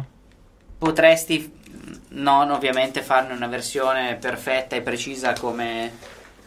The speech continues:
avete fatto trentacinque anni fa, ma la, la cosa migliore, più vicina che potresti fare è qualche cosa che almeno sia in grado di rallentare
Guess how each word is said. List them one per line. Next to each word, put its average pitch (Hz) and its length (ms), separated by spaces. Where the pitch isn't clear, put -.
avete 123 380
fatto 123 320
trentacinque 123 640
anni 165 180
fa, 143 240
ma 139 500
la, 117 1080
la 117 140
cosa 127 240
migliore, 127 560
più 123 120
vicina 120 380
che 120 120
potresti 120 440
fare 127 380
è 127 40
qualche 117 280
cosa 123 260
che 117 80
almeno 117 300
sia 117 140
in 107 60
grado 113 260
di 113 120
rallentare 110 880